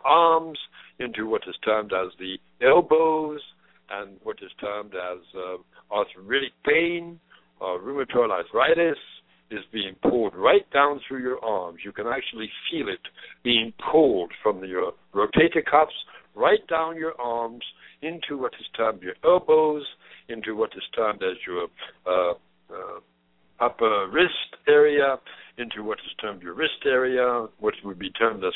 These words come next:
carpal tunnel area. Those issues with corp-, carpal tunnel, people who have what is termed as, uh, extensive time on the computers, uh, with your, with your, uh, wrists, um,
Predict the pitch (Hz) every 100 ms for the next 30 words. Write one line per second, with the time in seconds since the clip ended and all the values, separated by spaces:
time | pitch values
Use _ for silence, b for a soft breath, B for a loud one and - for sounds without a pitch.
0 | - 120 - - - 143 151 143 131 135
1 | 135 135 131 123 B B B - 131 147
2 | 139 143 139 - 135 123 113 - - 131
3 | _ - - 131 - 98 - 151 160 160
4 | 147 B B B 220 - 143 139 135 123
5 | 120 110 117 113 107 110 113 - 120 117
6 | 113 107 101 101 - B B 104 104 110
7 | 117 - - 165 160 - 139 - 139 139
8 | 139 139 135 117 113 107 113 113 - 190
9 | - 165 156 - B B B - 110 104
10 | 101 101 _ _ 113 113 - 95 95 87
11 | _ _ _ _ _ - - _ 107 92
12 | 101 95 95 95 - 95 98 98 113 143
13 | - - - - 107 101 98 98 95